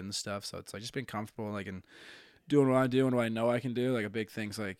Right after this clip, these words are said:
especially that, like, you gotta realize, like, what you're, like, good at and not good at and, like, why you're there. It's, like, as a guy, like, I'm not gonna be, like, working on, like, offensive drills and, like,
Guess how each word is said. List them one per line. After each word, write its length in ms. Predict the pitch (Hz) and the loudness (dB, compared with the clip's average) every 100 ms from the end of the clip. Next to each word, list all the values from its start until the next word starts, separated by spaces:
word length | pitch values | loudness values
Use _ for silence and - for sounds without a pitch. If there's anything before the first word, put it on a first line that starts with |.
| - - - | -12 -14 -10
especially 320 | - 107 90 | -8 -6 -4
that, 160 | 92 85 | -6 -6
like, 160 | 92 | -8
you 100 | 92 | -6
gotta 160 | 101 98 | -4 -4
realize, 500 | 92 95 98 92 92 | -4 -4 -2 -4 -6
like, 160 | 90 98 | -8 -6
what 180 | 95 82 | -6 -6
you're, 160 | 92 | -6
like, 200 | 92 - | -6 -8
good 160 | 98 95 | -8 -4
at 160 | 92 | -4
and 100 | 92 | -4
not 220 | 98 95 - | -6 -6 -6
good 100 | 98 | -4
at 100 | 104 | -4
and, 80 | 101 | -6
like, 120 | 95 | -8
why 320 | 90 92 92 | -6 -2 -2
you're 120 | 92 | -4
there. 260 | 90 92 107 | -6 -6 -6
It's, 160 | 117 - | -8 -10
like, 240 | - - _ _ - - - | -12 -14 _ _ -20 -18 -12
as 140 | 123 | -8
a 60 | 104 | -6
guy, 240 | 98 98 | -4 -4
like, 160 | 92 92 | -4 -6
I'm 160 | 110 110 | -6 -4
not 180 | 110 - | -4 -6
gonna 140 | 98 | -6
be, 100 | 95 | -6
like, 140 | 90 | -6
working 320 | 98 92 101 95 | -4 -6 -6 -6
on, 200 | 95 95 | -6 -8
like, 280 | 87 - _ - - _ _ - | -10 -12 _ -20 -20 _ _ -4
offensive 460 | 107 107 101 98 98 | -2 -2 -4 -6 -4
drills 420 | 101 98 98 - | -2 -2 -2 -4
and, 40 | |
like, 120 | 90 | -8